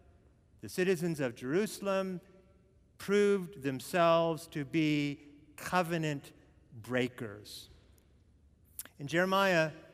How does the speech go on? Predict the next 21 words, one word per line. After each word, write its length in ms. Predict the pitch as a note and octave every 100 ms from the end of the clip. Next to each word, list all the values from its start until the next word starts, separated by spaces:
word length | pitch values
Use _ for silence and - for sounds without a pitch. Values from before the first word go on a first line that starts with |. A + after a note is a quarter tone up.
| -
wants 260 | C#3+ D#3 -
them 160 | E3+
to 80 | E3
understand 560 | D3+ D#3 D3+ F3+ D#3+ B2+
that 100 | C3
this 140 | F3
problem 480 | - - F3 F3 B2
is 100 | A2+
so 240 | F3 F#3
deep, 440 | F3 B2 G#2 G2+ -
it's 160 | A#2
so 180 | - D#3+
intractable, 840 | E3+ E3+ - C3+ B2+ - G#2 G#2
it's 140 | G#2 -
so 200 | D3+ D3+
unchangeable, 840 | C#3 C#3 C#3+ C#3 C#3 A2+ F#2+ F#2 - - - -
that 180 | D3+
they 140 | D#3 D3
cannot 720 | - - D#3 E3+ E3+ D3+ C3
help 300 | - B2+ B2
themselves. 880 | A#2 A2 G2+ B2+ A2+ A2+ A2+ - -